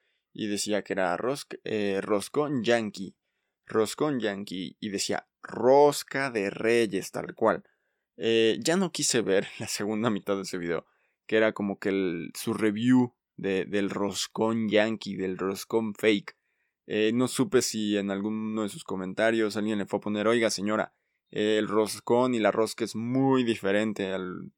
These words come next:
de uno del otro, oigan, así". Eh, a simple vista lo que yo vi es que el roscón es como más circular y, eh, es sí, de a fuerzas trae un relleno. O sea, ya lo de que la gente le ha puesto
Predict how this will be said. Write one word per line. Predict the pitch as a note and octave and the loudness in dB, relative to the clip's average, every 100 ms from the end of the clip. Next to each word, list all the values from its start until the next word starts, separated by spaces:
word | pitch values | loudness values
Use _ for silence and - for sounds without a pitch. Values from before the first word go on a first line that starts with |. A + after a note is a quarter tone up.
| _ | _
de | F2 G2+ F2+ | 0 2 2
uno | G2 G#2+ | 0 0
del | G2 F#2 | 0 0
otro, | E2+ - | -2 -4
oigan, | - G2+ G2 - | -4 -4 -4 -8
así". | - - _ _ _ _ _ _ | -12 -12 _ _ _ _ _ _
Eh, | G2 G#2 G#2+ G#2 G2 F2+ - _ _ - | -2 2 2 2 0 -2 -12 _ _ -6
a | G#2+ | -4
simple | - E3 F3 E3+ | 0 2 4 6
vista | D3+ D#3+ E3 | 4 4 4
lo | C3+ A2+ | 4 2
que | A2 | 2
yo | B2 | 2
vi | C#3 D3 | 4 4
es | C3+ - | 2 -2
que | B2 | -4
el | |
roscón | G2+ G#2 - A#2 A#2+ | -2 -4 -4 -4 -4
es | - | -2
como | A#2+ G#2 | -2 -2
más | G2+ G#2+ - | 0 -2 -4
circular | - A2+ - G#2 G2 B2+ F#3+ - _ _ _ _ _ _ _ _ _ _ _ | -4 -4 -2 0 4 6 4 -4 _ _ _ _ _ _ _ _ _ _ _
y, | - B2 C3+ C#3+ - - | 0 2 4 0 -6 0
eh, | A2 G#2+ G#2+ G#2 G#2 G#2 - - | 2 4 4 4 4 2 0 -4
es | G#2+ G#2 | -4 -2
sí, | - A#2 A#2 G#2+ | -2 0 0 0
de | G2+ | 0
a | G2 | 0
fuerzas | - A2 G#2 G#2+ | 2 2 2 -2
trae | G2+ G#2 | 2 2
un | G#2+ F#2+ | 2 -2
relleno. | E2+ C#2+ - | -4 -6 -12
O | _ _ _ _ | _ _ _ _
sea, | G2+ | -2
ya | G#2 A#2+ | 6 6
lo | C3 | 8
de | A2+ | 4
que | G2+ | 2
la | F#2 F2 | -2 -2
gente | A2+ G#2+ | -2 0
le | G#2+ | 2
ha | G2+ | 2
puesto | G#2+ G2+ G2+ F#2+ | -2 -2 -2 -4